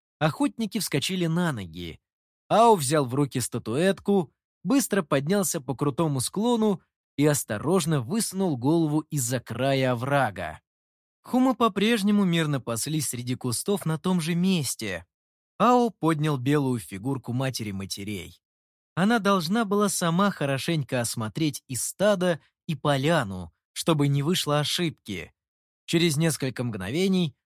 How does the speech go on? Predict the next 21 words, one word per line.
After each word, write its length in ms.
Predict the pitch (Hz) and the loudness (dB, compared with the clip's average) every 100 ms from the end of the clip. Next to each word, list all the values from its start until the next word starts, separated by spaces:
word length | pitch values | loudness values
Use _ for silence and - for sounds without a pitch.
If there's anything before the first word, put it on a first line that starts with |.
| _ - | _ -2
Ао 240 | 208 247 214 | 2 4 2
сбежал 540 | 127 135 117 147 135 | 0 -2 0 0 -2
вниз. 540 | 113 135 101 85 - _ _ _ _ _ | -2 -4 -4 -8 -12 _ _ _ _ _
Надо 280 | 135 170 165 | 0 2 4
было 200 | 160 160 | 4 2
спешить. 680 | - 160 139 - 127 - - _ _ _ _ | 0 -2 -2 -2 -4 -6 -12 _ _ _ _
Дел 280 | 127 220 277 | -2 2 0
впереди 480 | - 202 202 226 220 | 2 0 2 2 2
еще 280 | 175 - 165 | 0 0 0
много. 580 | 151 185 139 98 80 - _ _ _ _ | 2 2 2 -2 -8 -12 _ _ _ _
Охотники 600 | 127 147 254 - 226 196 | -4 0 0 0 -4 -2
быстро 440 | 208 202 277 - 170 | -2 0 0 2 2
зашагали 800 | 143 127 92 104 202 214 190 - _ | 2 -2 -4 -2 2 2 0 -2 _
в 80 | - | 0
обход 340 | 147 - 240 - | 0 0 -4 -2
спокойно 640 | - 151 117 240 233 208 | 0 0 2 0 2 0
пасущихся 800 | 147 117 - 160 - 139 - 131 | 0 -4 -2 -2 -2 -6 -6 -4
мамонтов. 720 | 113 131 127 95 87 90 82 _ _ _ _ _ _ _ _ _ - | -2 -2 -2 -4 -8 -10 -10 _ _ _ _ _ _ _ _ _ -6
Чего 440 | - 147 127 185 | 0 0 2 2
боялись 640 | 156 135 123 127 127 123 | 2 2 2 0 0 -2
хумы? 560 | - 160 165 120 73 - | -4 0 0 0 -8 -16